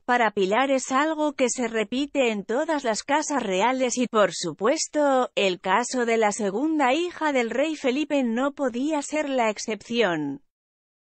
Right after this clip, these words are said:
Así que la gran pregunta que se hizo fue cómo se toma todo esto.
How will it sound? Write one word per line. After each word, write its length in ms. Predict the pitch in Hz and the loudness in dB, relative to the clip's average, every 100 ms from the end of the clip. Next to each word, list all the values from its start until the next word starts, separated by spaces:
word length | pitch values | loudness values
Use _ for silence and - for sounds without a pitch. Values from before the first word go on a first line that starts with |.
| - | -2
Así 560 | 185 151 - 190 233 240 | 0 0 -4 -2 -2 -2
que 100 | 202 | 0
la 140 | 196 | 0
gran 320 | 185 214 247 | 2 2 0
pregunta 560 | 247 214 190 285 302 285 | 0 0 2 2 2 0
que 160 | 269 254 | 0 0
se 220 | - 208 | 0 0
hizo 340 | 277 - 269 | -2 -2 -2
fue 320 | 247 254 269 | -2 2 0
cómo 380 | 359 196 185 202 | 2 0 0 0
se 160 | 202 185 | -2 -2
toma 300 | 247 302 294 | 0 0 0
todo 320 | 269 285 294 | 0 2 2
esto. 520 | 180 165 202 175 160 | 0 -2 -4 -4 -6